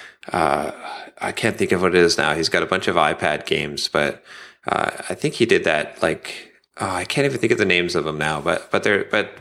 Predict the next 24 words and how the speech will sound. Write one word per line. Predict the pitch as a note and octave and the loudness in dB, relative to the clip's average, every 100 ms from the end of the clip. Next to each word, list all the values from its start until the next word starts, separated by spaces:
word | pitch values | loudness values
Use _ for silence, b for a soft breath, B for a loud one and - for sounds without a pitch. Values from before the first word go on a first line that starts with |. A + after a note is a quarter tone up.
| - | -4
but | A#2 | 2
there's, | C3 A#2 | 2 4
there's | C#3+ D3 | 4 4
a | D3 | 4
guy | B2 G#2+ G#2 | 4 4 6
out | G2 F#2+ | 4 4
there, | F#2 | 4
there's | F2 F2+ - | 4 0 2
this, | F2+ F2+ - - - - - | 2 2 -2 -6 -20 -4 -2
like, | E2+ - | 0 -2
independent | - F#2+ - F2+ E2+ | -4 -4 -2 -2 -2
game | - E2+ E2+ | 2 0 2
dev | E2 E2+ E2 - B B - | 0 0 -2 -6 B B -2
that's | G2+ - | -2 0
really | G2+ G2+ F#2+ F2+ | 2 6 6 4
building | - F2+ E2+ | 4 4 4
a | |
lot | E2 D#2+ | 4 2
of | D#2+ - | 0 0
cool | F2+ E2 | 4 4
emergent | D#2+ D#2+ D#2+ D#2 | 4 2 2 0
games | D2 D2+ D#2 | 0 0 0
for | - - | -2 0
iPad. | D#2+ E2 - E2 D#2+ D2+ | 0 0 0 0 0 -4